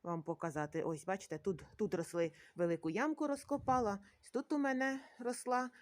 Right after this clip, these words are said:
слива, і поки що на господарстві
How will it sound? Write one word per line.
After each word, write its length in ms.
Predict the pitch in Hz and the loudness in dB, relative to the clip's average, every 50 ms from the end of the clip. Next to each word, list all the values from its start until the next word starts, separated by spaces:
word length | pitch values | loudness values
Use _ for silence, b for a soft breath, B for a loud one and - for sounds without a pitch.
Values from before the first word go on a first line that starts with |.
| B B | B B
слива, 720 | - - - 247 240 247 247 247 233 214 226 226 240 233 233 B B B B - | -10 -6 -2 0 2 4 4 4 2 4 2 2 2 0 -4 B B B B -6
і 480 | - 233 226 220 214 214 214 202 208 226 220 208 202 B - | -2 0 0 2 2 2 4 4 4 2 2 -4 -10 B 2
поки 260 | 240 262 - 247 208 | 2 2 4 2 -2
що 160 | - 233 214 | 0 0 0
на 80 | 214 208 | 0 0
господарстві 760 | 214 214 - - 254 269 339 381 403 - - 277 269 277 269 | -2 -2 -2 0 0 2 4 2 2 0 -2 -2 -2 -2 -2